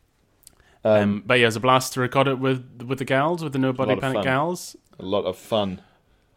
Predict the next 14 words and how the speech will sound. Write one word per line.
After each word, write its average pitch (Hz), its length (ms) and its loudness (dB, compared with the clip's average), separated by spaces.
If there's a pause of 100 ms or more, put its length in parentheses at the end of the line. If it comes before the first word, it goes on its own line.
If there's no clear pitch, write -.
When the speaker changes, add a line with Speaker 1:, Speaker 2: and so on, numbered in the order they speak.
(180)
Speaker 2:
Um, 120 480 -2 (220)
yes, 127 380 -4
we, 123 260 0
uh, 113 380 -2 (280)
we 127 140 -2
got 135 320 0
them 123 340 0
to 127 460 2 (160)
do 143 140 4
some 135 180 4
tat 160 260 4
whispering. 185 640 2 (120)
They 139 280 4
Speaker 1:
Yep. 117 60 4